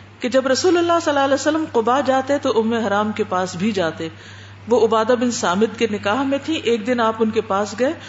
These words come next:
ام حرام نے آپ کو کھانا کھلایا اور بیٹھ کر آپ کے سر میں جوئیں دیکھنے لگی،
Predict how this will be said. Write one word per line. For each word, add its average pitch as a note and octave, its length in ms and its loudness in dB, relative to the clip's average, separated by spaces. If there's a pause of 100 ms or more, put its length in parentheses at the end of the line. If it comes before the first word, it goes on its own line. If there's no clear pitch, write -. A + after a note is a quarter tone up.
(300)
ام B3 180 2
حرام C4+ 420 2
نے D#4+ 100 0
آپ C#4+ 180 0
کو C#4+ 80 -2
کھانا B3+ 440 0
کھلایا D4+ 360 0 (380)
اور B3+ 160 0
بیٹھ A3+ 380 0
کر D#4+ 120 2
آپ C#4 240 0
کے C#4 80 -4
سر C#4+ 200 0
میں D#4 160 -2
جوئیں A#3 240 0
دیکھنے F#3 320 -2
لگی، F3 260 -8